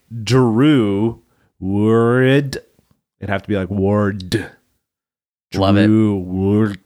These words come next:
Speaker 1: Quality content here on Thousand Mile Hug, I'll be honest. So we have some mail.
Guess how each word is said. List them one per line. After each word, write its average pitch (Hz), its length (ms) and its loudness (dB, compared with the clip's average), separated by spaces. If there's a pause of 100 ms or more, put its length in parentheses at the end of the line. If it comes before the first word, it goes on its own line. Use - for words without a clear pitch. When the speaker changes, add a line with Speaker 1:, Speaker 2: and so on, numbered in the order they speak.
(760)
Speaker 1:
Quality 165 320 2
content 117 420 -2
here 90 120 -4
on 85 100 -6
Thousand 85 300 -6
Mile 85 200 -8
Hug, 92 200 -6
I'll 92 100 -6
be 98 320 -4
honest. - 640 -14 (340)
So - 160 0
we 147 160 4
have 131 640 0 (920)
some 165 380 0
mail. 117 560 -2